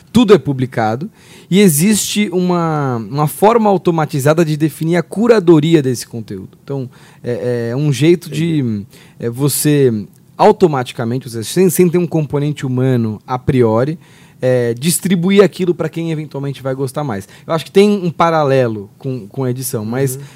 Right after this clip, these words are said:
Speaker 1: é, é, é contraintuitivo, né?
Speaker 2: Uhum.
Speaker 1: Porque não, não se trata de uma pessoa lendo cada po-, cada postagem e decidindo pra quem aquilo vai, mas sim, é, é um arranjo que é feito com base nos dados pessoais. Então, se eu gosto ou consumo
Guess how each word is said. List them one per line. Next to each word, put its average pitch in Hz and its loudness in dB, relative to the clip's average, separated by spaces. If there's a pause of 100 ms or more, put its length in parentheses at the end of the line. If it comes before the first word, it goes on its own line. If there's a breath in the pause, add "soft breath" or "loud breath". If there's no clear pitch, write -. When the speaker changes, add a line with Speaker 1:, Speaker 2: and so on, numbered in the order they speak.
Speaker 1:
é, 131 0
é, 117 -6
é - -4
contraintuitivo, 160 0 (100)
né? 127 -8
Speaker 2:
Uhum. 127 -10
Speaker 1:
Porque 143 0
não, 151 -4
não 151 -4
se 165 -4
trata 165 2
de 151 -2
uma 151 0
pessoa 139 -2
lendo 117 -6
cada 117 -6
po-, 110 -18 (100)
cada 120 -8
postagem 135 -6
e 147 -6
decidindo 143 -8
pra 131 -10
quem 135 -10
aquilo 147 -10
vai, 123 -8 (340 loud breath)
mas 143 2
sim, 180 0 (300 loud breath)
é, 131 4
é 98 -6
um 156 0
arranjo 160 4 (540 soft breath)
que 165 2
é 151 4
feito 147 -4
com 180 -8
base 139 0
nos 156 -2
dados 147 0
pessoais. 143 -4
Então, 127 -8
se - -2
eu 156 6
gosto 139 4
ou 123 -4
consumo 127 -6